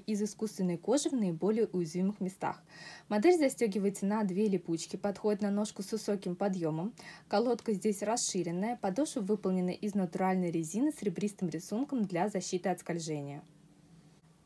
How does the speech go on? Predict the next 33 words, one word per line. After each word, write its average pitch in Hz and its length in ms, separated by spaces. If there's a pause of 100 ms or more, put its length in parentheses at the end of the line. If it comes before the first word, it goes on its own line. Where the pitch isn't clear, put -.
(200)
А 214 100
внутри 247 360
расположен 233 640
утеплитель 220 560
из 226 160
искусственной 214 540
шерсти. 285 400
Натуральную 220 560
шерсть 202 340
с 190 140
гортексом 214 580
не 208 240
используют, 185 580
так 208 140
как - 260
он 277 220
в - 20
данном 190 280
случае 214 400
не 202 160
будет 202 400
работать. 185 600 (360)
Стельки 277 420
съемные, 277 520
они 233 180
тоже 214 240
дополнительно 196 640
утеплены. 190 580
При - 140
необходимости 214 760
их 190 100
можно 185 280
вытащить 220 460